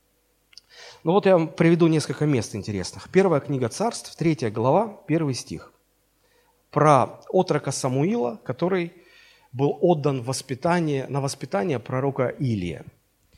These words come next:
И вот третья глава, первый стих. "Отрок Самуил служил Господу при Илии. Слово Господне было редко в те дни,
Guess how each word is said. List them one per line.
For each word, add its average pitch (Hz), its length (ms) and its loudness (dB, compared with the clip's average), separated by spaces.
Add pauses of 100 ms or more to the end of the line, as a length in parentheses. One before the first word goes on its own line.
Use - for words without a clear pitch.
(580)
И 156 40 -4
вот 214 220 0
третья 185 320 2
глава, 180 320 2
первый 160 320 2
стих. - 400 -4
"Отрок 233 320 4
Самуил 147 640 0 (120)
служил 160 520 0
Господу 165 540 0
при - 240 4
Илии. 117 720 -2 (840)
Слово 214 460 2
Господне 139 600 0
было 226 320 2
редко 147 400 2
в - 120 -12
те 107 180 -6
дни, 92 420 -10